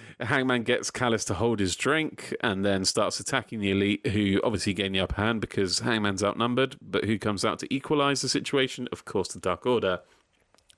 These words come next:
leaving Hangman and the Dark Order to celebrate in the ring. Patrick, thoughts on the match, brief as it was, and the aftermath, please?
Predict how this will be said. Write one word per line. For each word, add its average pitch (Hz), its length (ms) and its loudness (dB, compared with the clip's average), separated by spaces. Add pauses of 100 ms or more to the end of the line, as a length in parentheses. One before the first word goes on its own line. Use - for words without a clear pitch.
leaving 107 320 2
Hangman 90 400 -2
and 95 140 0
the 95 60 0
Dark 90 260 -2
Order 90 160 0
to - 60 -2
celebrate 104 400 0
in 95 80 -10
the 95 80 -6
ring. 107 340 -2 (640)
Patrick, 120 460 -2 (400)
thoughts - 300 2
on 131 60 2
the 123 60 2
match, 117 480 0
brief 117 240 2
as 101 140 2
it 107 100 2
was, 117 440 2
and 120 340 2
the 135 120 2
aftermath, 98 420 -2
please? 101 300 -2